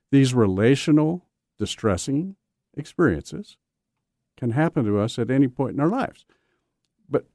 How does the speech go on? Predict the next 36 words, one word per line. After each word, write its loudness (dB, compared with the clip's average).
but 2
when 8
they 8
occur 0
at 4
a 4
very 6
young 4
age, 4
the 2
wounds 4
they 4
create -2
can -10
be -6
profound -2
in -8
depth. -14
The -4
wounding, 6
you 4
know, 0
you 6
know, 0
the 4
innocent 4
must 0
find 2
some 2
way 4
of -4
coping, -8
right? -4
Even 0
at 0
that 0